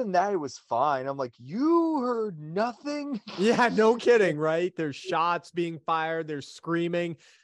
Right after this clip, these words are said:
Speaker 2: There was the one when, uh, the mother, when she first turned into the Deadite, did, like, that, literally that, like, glass rattling <laughs> scream. Um,
Speaker 1: Yeah. The,
Speaker 2: Yeah.
Speaker 1: the explosions of, like, the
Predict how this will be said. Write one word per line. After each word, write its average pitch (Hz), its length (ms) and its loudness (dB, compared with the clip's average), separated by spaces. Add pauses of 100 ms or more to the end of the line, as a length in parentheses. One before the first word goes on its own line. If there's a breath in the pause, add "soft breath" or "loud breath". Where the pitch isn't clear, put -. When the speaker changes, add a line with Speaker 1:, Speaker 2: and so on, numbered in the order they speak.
(120 soft breath)
Speaker 2:
There 160 120 -2
was 143 200 -6
the 147 100 2
one 165 420 2
when, 143 340 -4
uh, 131 280 -6
the 127 80 -10
mother, 156 340 0
when 143 140 -6
she 160 180 -12
first 147 320 -8
turned 151 240 -4
into 147 200 -8
the 127 120 -10
Deadite, 143 480 -2
did, 139 200 -6
like, 135 260 -4
that, 131 180 -8
literally 156 520 -4
that, 131 400 -6
like, 120 320 -8
glass 131 760 -4 (460)
rattling 139 680 -4
<laughs> - 0 -
scream. 180 1080 -8 (180)
Um, 135 480 -6 (220)
Speaker 1:
Yeah. 160 420 2 (520)
The, 165 200 -2
Speaker 2:
Yeah. 185 120 -6
Speaker 1:
the 151 160 -4
explosions 151 1160 -8
of, 131 180 -4
like, 123 240 -4
the 117 160 -12